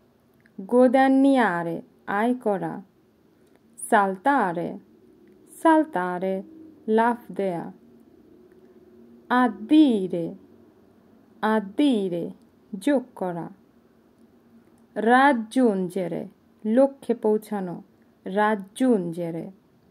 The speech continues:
অত্তেনেরে, অত্তেনেরে, পাওয়া। এজিস্তেরে, এজিস্তেরে, বিদ্যমান থাকা।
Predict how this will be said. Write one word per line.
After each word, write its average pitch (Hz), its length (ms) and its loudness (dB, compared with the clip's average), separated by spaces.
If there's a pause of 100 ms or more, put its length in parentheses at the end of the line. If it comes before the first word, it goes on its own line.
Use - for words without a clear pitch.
(760)
অত্তেনেরে, 226 1080 2 (720)
অত্তেনেরে, 233 960 0 (300)
পাওয়া। 196 460 0 (2250)
এজিস্তেরে, 208 1080 0 (1120)
এজিস্তেরে, 208 1300 0 (300)
বিদ্যমান 220 640 -2
থাকা। 190 500 -10